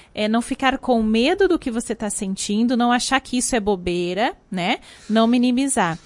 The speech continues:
Tem outra frase que o pessoal costuma dizer muito lá no capes, é que quando, é, você não, a, a, a depressão, ela é frescura enquanto a pessoa não se mata.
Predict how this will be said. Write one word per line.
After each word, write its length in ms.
Tem 160
outra 240
frase 340
que 80
o 40
pessoal 340
costuma 340
dizer 260
muito 480
lá 180
no 100
capes, 440
é 160
que 200
quando, 560
é, 340
você 460
não, 500
a, 260
a, 680
a 20
depressão, 600
ela 140
é 60
frescura 840
enquanto 380
a 60
pessoa 440
não 420
se 140
mata. 300